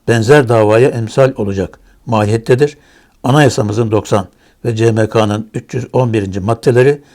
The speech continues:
ahim kararında belirtilen ihlalleri gidermeyi emretmektedir. Ve son cümle, gönül ister ki yargımız insan haklarını ve hukukun üstünlüğünü şiar edinmiş ahimin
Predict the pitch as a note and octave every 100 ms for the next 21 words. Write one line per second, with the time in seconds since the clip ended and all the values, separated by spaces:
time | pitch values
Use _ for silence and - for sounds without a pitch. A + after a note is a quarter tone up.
0 | _ _ B2 C3 A#2 B2 A2 G#2+ G2+ G#2+
1 | A#2+ G#2 _ _ - A2+ A2 - G#2+ G#2+
2 | B2+ A2+ G#2 F#2+ G#2+ D3 C#3+ _ _ -
3 | A2 A#2+ G#2+ A2 B2 D3 D3+ _ _ _
4 | B2+ A#2+ G2 - F#2 G#2+ - - - G#2+
5 | C#3 C#3 A2 G2+ B2+ - _ _ _ -
6 | A#2+ A#2 A2 - C#3+ - D#3 D#3 _ _
7 | _ _ - A#2 B2+ A2 B2 - - _
8 | _ _ _ - B2 D3+ C#3 B2+ B2+ G#2+
9 | F#2 - _ _ - A2+ A#2 D#3+ D#3+ B2
10 | B2+ A2 G#2 G2+ - B2 B2+ G#2 G2+ F#2
11 | - A#2+ A#2 G#2 C3+